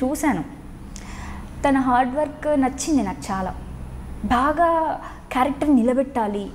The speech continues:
అని తపనతో చేశారు. నేను ఒకసారి కళ్యాణ వైభోగం చేశాను, దాంట్లో ఆ రోజు చూసినప్పుడు అనిపించింది భలే చేస్తున్నారు కదా మే-, మేఘనా గారు అని. ఆ,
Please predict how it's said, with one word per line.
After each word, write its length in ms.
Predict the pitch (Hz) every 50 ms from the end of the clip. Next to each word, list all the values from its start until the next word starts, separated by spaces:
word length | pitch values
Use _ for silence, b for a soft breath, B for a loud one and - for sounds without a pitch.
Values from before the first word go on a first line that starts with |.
| - - - - - - - - - - -
అని 120 | 247 254 254
తపనతో 460 | - - 214 214 - 262 277 269 277 277 -
చేశారు. 360 | 220 202 - 202 185 175 - - - -
నేను 300 | - 208 196 196 196 196
ఒకసారి 680 | 190 - - 220 208 208 214 220 214 202 196 196 196 - -
కళ్యాణ 280 | 214 220 226 254 247 254
వైభోగం 500 | 247 233 214 202 202 196 196 196 190 190 -
చేశాను, 560 | 190 180 185 - 180 175 175 185 240 320 415 - B B B B B B B B B B - - - 220
దాంట్లో 720 | 233 220 220 214 214 - 208 208 202 202 - - - - - - - - - - - - - - - - - - - - -
ఆ 100 | 254 247
రోజు 380 | 254 269 285 311 311 320 - 302
చూసినప్పుడు 340 | 294 277 285 277 269 277 269
అనిపించింది 580 | 247 233 233 220 220 - - 226 208 202 - - - - - - - - - - - - - - - - -
భలే 300 | 208 - 196 196 202 233
చేస్తున్నారు 880 | 254 240 - 240 214 214 214 214 - - - 226 214 214 214 208 202 -
కదా 220 | 196 190 185 190 190
మే-, 580 | 190 196 196 190 - - - - - - -
మేఘనా 300 | 226 214 202 202 196 196
గారు 220 | 196 196 190 185 190
అని. 280 | 196 196 226 294 339 - B B B B B B B B B B B - - - - - -
ఆ, 720 | 202 233 233 226 226 220 214 214 214 208 208 208 214